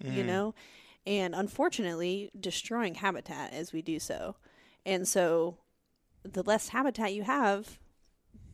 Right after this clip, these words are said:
Speaker 1: the less predators you have to have, because you don't want a gray wolf in your backyard, and you don't want a mountain lion coming in through your front
Speaker 2: So let me
Speaker 1: door.
Speaker 2: ask this, if, are you,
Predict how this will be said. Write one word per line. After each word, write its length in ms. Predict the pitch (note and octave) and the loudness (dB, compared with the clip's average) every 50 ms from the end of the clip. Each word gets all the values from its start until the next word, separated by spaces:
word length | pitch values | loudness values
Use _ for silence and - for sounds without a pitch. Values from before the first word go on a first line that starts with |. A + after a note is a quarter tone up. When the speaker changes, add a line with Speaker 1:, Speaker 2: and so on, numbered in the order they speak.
| - - - | -20 -14 -12
Speaker 1:
the 160 | A3 G#3+ F#3 | -6 -4 -2
less 300 | F3 F#3 G3 G3 - - | 2 2 0 0 0 -4
predators 500 | - G3+ G3+ G3 F3+ - E3 F3 - - | 0 2 2 2 2 0 -4 -6 -4 -4
you 80 | F3+ E3 | -4 -4
have 220 | E3+ E3+ E3 - | -4 -6 -6 -4
to 80 | - F3 | -4 0
have, 280 | F#3+ F3+ F3+ E3+ F3+ | 2 2 2 2 0
because 280 | - F#3+ F#3+ F3+ F#3 - | -4 -4 -4 -4 -4 -6
you 80 | F#3+ | -8
don't 320 | G3 - G3 E3+ F3 - - | -6 -4 -2 -2 -2 -4 -4
want 420 | F#3 F3+ F3 E3+ D#3+ D#3 - - - - - _ _ _ _ _ _ _ - | -4 -2 -2 -2 -4 -6 -8 -12 -16 -20 -20 _ _ _ _ _ _ _ 0
a 80 | G3 F#3+ | 0 2
gray 240 | - F#3+ F3 F3 | 2 2 2 2
wolf 240 | E3+ E3 D#3 E3 - F#3 | 2 0 -2 -2 -4 -6
in 60 | E3 | -6
your 100 | D#3+ D#3+ | -6 -6
backyard, 500 | E3+ D3 F3 - F3 E3 D#3+ E3+ D#3+ - - | -8 -10 -10 -10 -10 -10 -8 -10 -10 -8 -6
and 80 | F#3+ G#3+ | -4 -2
you 60 | G#3 | -2
don't 240 | G3 F3+ G3+ F#3+ F#3+ | 2 4 4 4 4
want 200 | F#3+ F#3 F#3 D#3+ | 4 2 2 0
a 20 | E3 | 0
mountain 280 | F3 E3 E3+ D#3+ D#3+ D#3+ | -2 -2 -2 -2 -2 -6
lion 240 | D#3 D3+ D#3+ E3+ E3+ | -6 -6 -6 -8 -8
coming 260 | - F#3 D#3+ D#3 D#3 | -8 -6 -6 -6 -8
in 100 | D#3 F3 | -10 -10
through 120 | - E3 D3+ | -10 -8 -8
your 120 | D3+ F3 | -8 -8
front 120 | - - E3 | -10 -2 0
Speaker 2:
So 60 | D3 | 2
let 100 | D3+ D#3 | 4 4
me 80 | E3 E3 | 4 6
Speaker 1:
door. 100 | D3+ D3+ | 4 4
Speaker 2:
ask 120 | C#3+ - | 4 4
this, 260 | - F3 - - - - | 2 2 2 -2 -10 -6
if, 180 | - D3 - - _ _ - _ _ _ _ _ _ - - _ _ _ | -6 -8 -8 -8 _ _ -20 _ _ _ _ _ _ -20 -20 _ _ _
are 80 | D3+ C3+ | 0 0
you, 320 | B2+ C3+ D3 D3+ D3+ | 2 2 2 2 2